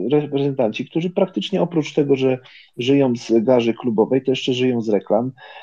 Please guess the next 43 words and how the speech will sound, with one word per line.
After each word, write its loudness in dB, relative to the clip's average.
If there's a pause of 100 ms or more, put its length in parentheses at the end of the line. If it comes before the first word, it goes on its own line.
(160)
e, 8
czy, 4
czy, 4 (120)
czy 4
Glik, 0 (120)
czy, 0
czy -2
jeszcze 0
do -2
niedawna 2 (380)
z -8
Żabki, 0
Gro-, 6
Grosicki, -2
czy, 0
czy -4
jacyś -4
inni, -6 (280)
ich 4
reklamodawcy, 4 (180)
y, -2 (320)
którzy -2
płacą 2
gigantyczne -2
pieniądze, -4
oni -2
za 2
to, 0
że -2
oni -2
się -6
nie 0
pojawią 2 (360)
w -20
transmisjach 0
telewizji 0
z 0
logiem 2
sponsora, -4
by 2
ich 0
po -2
prostu, -2